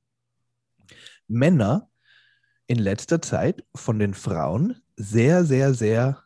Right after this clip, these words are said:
sexualisiert werden. Und zwar, es erinnert, naja, man sagt ja immer, man sagt ja immer, dass, dass, dass, äh, also wenn, wenn Frauen irgendwas posten, gell,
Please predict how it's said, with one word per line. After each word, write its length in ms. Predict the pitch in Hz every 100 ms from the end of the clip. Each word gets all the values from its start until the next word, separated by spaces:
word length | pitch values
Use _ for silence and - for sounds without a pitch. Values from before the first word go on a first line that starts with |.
| _
sexualisiert 760 | - 120 - 127 131 147 208 -
werden. 360 | 95 82 82 - _ _ - - - _ _ _ _ _ _ _ _
Und 220 | 135 117
zwar, 560 | - 120 107 131 226 _ _ _ _ _
es 160 | 131 131
erinnert, 720 | 120 - 185 135 156 - - _ _ _ _ _ - - - - _ _ _ _ -
naja, 320 | 170 185 120
man 120 | 147 147
sagt 200 | 160 180
ja 60 |
immer, 160 | 147 170
man 100 | 147
sagt 160 | 156
ja 60 | 151
immer, 120 | 151
dass, 160 | 143 131
dass, 200 | 127 -
dass, 260 | 123 113 -
äh, 240 | 120 110 -
also 260 | 120 117 - _
wenn, 260 | - 131
wenn 180 | 143 135
Frauen 240 | 135 143 160
irgendwas 300 | 160 151 -
posten, 460 | 127 127 - 143
gell, 240 | 120 117